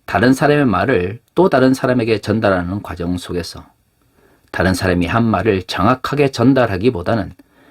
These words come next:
자신들에게 유리한 방식으로 혹은 편리한 방식으로 말을 전달하는 경우를 종종 보았습니다.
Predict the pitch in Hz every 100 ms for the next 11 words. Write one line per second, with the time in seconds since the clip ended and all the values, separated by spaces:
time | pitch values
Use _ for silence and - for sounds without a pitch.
0 | _ - 107 175 170 156 135 131 151 156
1 | - 101 98 135 165 156 101 90 - 113
2 | 87 80 _ _ - - 95 98 - 175
3 | 190 165 139 - 90 - 87 107 127 143
4 | - _ - 76 76 90 90 - 104 107
5 | 92 85 90 90 - 73 85 117 147 _
6 | - 85 78 87 123 113 104 - - -